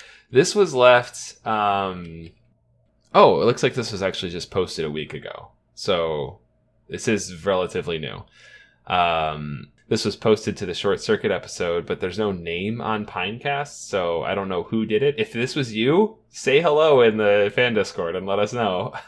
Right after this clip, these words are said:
Um, but the feedback here says, "This podcast is so precious to me, and I hope that it continues forever.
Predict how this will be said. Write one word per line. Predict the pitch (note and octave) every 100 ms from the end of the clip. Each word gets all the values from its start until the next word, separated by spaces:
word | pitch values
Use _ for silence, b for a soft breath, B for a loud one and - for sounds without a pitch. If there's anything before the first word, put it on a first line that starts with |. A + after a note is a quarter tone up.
| - - _ B B B B
Um, | F#2+ F#2+ F#2 F2+ F2 E2+ - - _ -
but | G#2 G2 F#2+ - _ _ -
the | G#2 G2+ G2+ G2 F#2+
feedback | - A2+ G2+ F#2
here | - F2 F2
says, | - D#2 D2+ D#2 - - _ _ _ _ _ _ _ _ -
"This | B2
podcast | - G2+ G2 - G2+ G2 -
is | F2+
so | - A2
precious | - G#2 - F2+ -
to | E2+
me, | E2+ -
and | F2
I | E2
hope | A#2 C3
that | B2 A2
it | -
continues | G2+ - F#2+ F#2+ F#2+
forever. | G2 F2+ C#2 B1+ -